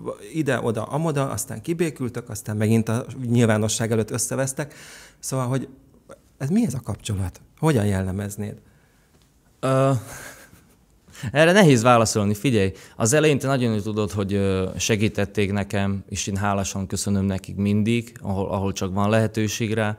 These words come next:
Speaker 2: Ö, figyelj, én teszem a dolgomat, én nem foglalkozok semmivel és senkivel. Néha ők azt, azt érzik, hogy én a koronát akarok elvinni a Zambó Jimmy-től,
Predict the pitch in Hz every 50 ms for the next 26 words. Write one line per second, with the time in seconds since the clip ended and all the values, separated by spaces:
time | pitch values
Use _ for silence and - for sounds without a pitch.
0 | - - - - - - - _ _ _ _ _ _ _ _ _ _ _ _ -
1 | 113 113 113 110 110 113 117 117 113 101 - - - - - - - _ _ _
2 | _ _ _ _ _ _ _ _ _ _ _ _ _ _ - - 185 165 143 127
3 | 117 117 - - 165 - - 143 127 113 104 120 123 127 113 123 127 123 117 -
4 | 131 131 156 165 143 - - 107 104 107 104 92 - 101 95 104 92 - - -
5 | 101 - - - 117 110 107 104 98 98 98 95 90 - 107 101 98 98 - 90
6 | 92 95 95 95 90 - - - - - - 101 127 156 165 147 131 113 110 107
7 | 110 120 120 113 - - - 120 127 117 - - 117 107 104 95 107 101 87 101
8 | 98 92 104 101 101 101 95 92 95 92 90 - - - 92 - _ - - -
9 | - - - - 127 120 113 107 107 101 - 107 104 - 104 104 98 110 107 101
10 | 98 95 98 95 95 95 92 90 104 101 104 104 104 107 104 104 110 113 110 104
11 | - - 110 110 110 110 104